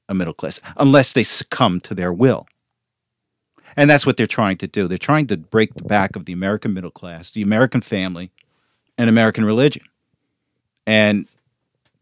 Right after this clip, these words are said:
one of these cornerstones of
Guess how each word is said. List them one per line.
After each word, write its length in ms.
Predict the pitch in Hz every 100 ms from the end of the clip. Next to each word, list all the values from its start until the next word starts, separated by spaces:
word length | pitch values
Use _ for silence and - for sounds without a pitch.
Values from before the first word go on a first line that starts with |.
| _ _
one 220 | 139 170 294
of 80 |
these 200 | 190 123
cornerstones 920 | - 127 180 214 - - 104 85 85 - -
of 500 | 107 107 95 101